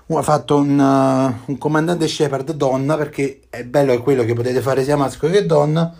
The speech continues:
avete altre scelte determinate. Poi ci sono anche quelli che potete fare sia con maschio che femmina.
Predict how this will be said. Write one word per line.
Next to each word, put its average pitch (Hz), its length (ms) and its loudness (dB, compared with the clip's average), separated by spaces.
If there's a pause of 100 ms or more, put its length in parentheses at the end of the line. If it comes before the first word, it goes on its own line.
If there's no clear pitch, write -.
(920)
avete 151 280 0
altre 147 280 0
scelte 123 480 -4
determinate. 113 880 -2 (280)
Poi 175 140 0
ci 156 120 -4
sono 147 200 0
anche 156 200 -4
quelli 135 220 0
che 123 80 -2
potete 127 280 -2
fare 135 220 0
sia 156 160 0
con 139 140 2
maschio 135 380 0
che 113 120 -4
femmina. 101 520 -6